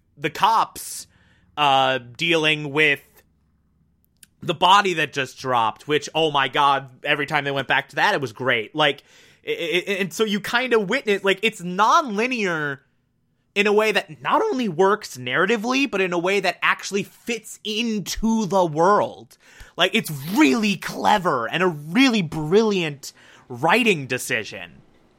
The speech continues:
Uh, but of course, this episode starts off and we're seeing all kinds of consequences from the Ice Nine virus, all kinds of madness kicking off from that,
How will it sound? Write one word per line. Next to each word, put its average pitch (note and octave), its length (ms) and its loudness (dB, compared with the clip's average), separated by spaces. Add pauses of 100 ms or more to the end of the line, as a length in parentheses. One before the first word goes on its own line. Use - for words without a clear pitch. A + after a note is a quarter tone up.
(1500)
Uh, A#2+ 160 2
but D3+ 120 -2
of D#3+ 60 -12
course, A3 260 4
this A3+ 140 -6
episode G3+ 300 -2
starts - 340 -2
off D#3 320 2
and D3 100 -10
we're E3 100 -4
seeing E3 360 -2 (120)
all C4 300 4
kinds E3+ 340 -4
of - 80 -4
consequences D3+ 840 -4
from C#3+ 140 -8
the C#3 120 -4
Ice C#3 200 -4
Nine C#3 260 2
virus, C#3 520 2
all C4+ 320 2
kinds E3 640 -4
of C3 260 -8 (380)
madness D3+ 680 -2
kicking C#3+ 320 -6
off C3+ 300 0
from B2 200 -6
that, B2+ 460 0